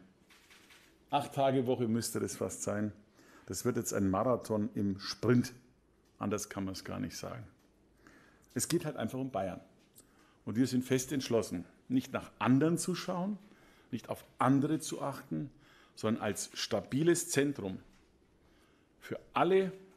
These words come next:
die sich für Mitte, für Demokratie und für eine liberale Gesellschaft engagieren,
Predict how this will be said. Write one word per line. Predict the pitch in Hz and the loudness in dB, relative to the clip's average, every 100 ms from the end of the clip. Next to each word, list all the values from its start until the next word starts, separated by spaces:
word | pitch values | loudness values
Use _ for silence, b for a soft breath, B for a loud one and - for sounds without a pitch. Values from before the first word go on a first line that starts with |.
| - | -8
die | 120 127 | -2 0
sich | 123 - | 0 0
für | 110 | 2
Mitte, | 113 170 170 | 2 4 0
für | 131 120 | 0 -2
Demokratie | 117 117 110 - - 139 175 202 - b b b b b b | 2 2 0 -2 -4 -4 -4 -6 -10 b b b b b b
und | - | -4
für | 110 | 0
eine | 107 | 0
liberale | 98 143 175 165 135 135 135 | 2 2 4 4 4 2 0
Gesellschaft | 117 - 113 117 113 - | -2 -2 -2 -2 -6 -8
engagieren, | - 95 92 - 123 147 151 | -8 -6 -6 -6 -4 -4 -6